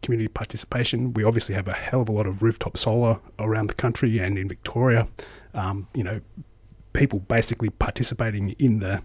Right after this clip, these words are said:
energy transition in a very direct way, um, and that's just not possible with those other sort of centralised large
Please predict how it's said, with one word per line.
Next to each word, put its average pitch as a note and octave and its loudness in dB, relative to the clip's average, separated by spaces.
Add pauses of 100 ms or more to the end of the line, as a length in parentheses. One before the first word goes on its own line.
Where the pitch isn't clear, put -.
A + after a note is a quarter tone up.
energy A#2 0
transition G2+ -2
in F#2 -2
a F#2+ -2
very G2 0 (380)
direct A#2 -2
way, A#2+ 4 (160)
um, G#2+ -2 (120)
and G#2+ 0
that's A#2 -2
just - -4
not - -8
possible - -4
with F2 -8
those G2 -2 (140)
other G2+ 0 (220)
sort - -2
of F2+ 0
centralised - -4 (140)
large F#2 -2